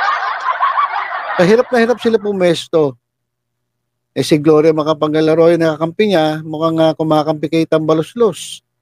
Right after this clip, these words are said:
Eh, hindi natin kilala kasi si Gloria, magaling talaga maglaro yan sa politika eh. Hindi natin alam eh. Di ba? Kung saan yan malakas, dun yan eh.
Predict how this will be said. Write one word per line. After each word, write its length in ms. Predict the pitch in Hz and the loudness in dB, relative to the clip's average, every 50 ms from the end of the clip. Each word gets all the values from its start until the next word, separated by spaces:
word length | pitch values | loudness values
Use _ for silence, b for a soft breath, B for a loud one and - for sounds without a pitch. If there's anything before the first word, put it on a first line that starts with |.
| _ _ _ _ _ | _ _ _ _ _
Eh, 80 | - 131 | -4 -2
hindi 160 | 135 147 151 | 0 2 2
natin 320 | 151 147 147 - 165 156 | 4 2 2 0 -4 -4
kilala 320 | 165 160 165 175 190 185 - | 0 2 2 2 2 0 -2
kasi 240 | - - 180 165 143 | -4 -6 -6 -6 -4
si 160 | - 156 143 | -4 -4 0
Gloria, 320 | 143 147 143 143 175 180 | 2 2 4 4 4 2
magaling 400 | 165 151 139 131 127 139 135 135 | 2 2 0 0 2 0 0 0
talaga 320 | 139 - 139 139 139 143 139 | 0 0 0 2 2 2 0
maglaro 400 | 139 139 139 143 139 139 147 147 | 0 0 2 2 4 4 4 4
yan 80 | 143 | 4
sa 160 | 143 - 147 | 2 -2 -2
politika 480 | - 147 147 143 143 135 - 143 - 180 | 0 0 2 2 0 0 -2 -4 -2 0
eh. 160 | 170 143 135 | 0 0 0
Hindi 80 | 127 139 | 0 0
natin 320 | 139 135 135 - 143 135 | 2 0 0 0 -2 -2
alam 240 | 147 180 202 190 165 147 131 | 0 2 2 0 0 -2 -6
eh. 80 | 117 117 _ _ _ _ _ _ _ _ _ _ _ _ _ - | -8 -10 _ _ _ _ _ _ _ _ _ _ _ _ _ 0
Di 80 | 135 131 | 2 4
ba? 240 | 131 135 131 135 147 143 _ _ _ _ _ | 4 4 2 0 -2 -6 _ _ _ _ _
Kung 240 | - 139 135 147 139 | -4 -2 -2 0 0
saan 240 | - 156 143 151 | 0 0 2 2
yan 80 | 151 151 | 2 2
malakas, 480 | 151 147 147 147 147 196 208 - - 143 | 2 2 2 2 0 -2 -4 -4 -2 -2
dun 160 | 139 147 156 | 0 0 0
yan 240 | 185 220 214 185 143 | -2 -4 -4 -2 -2
eh. 160 | 127 127 | -4 -4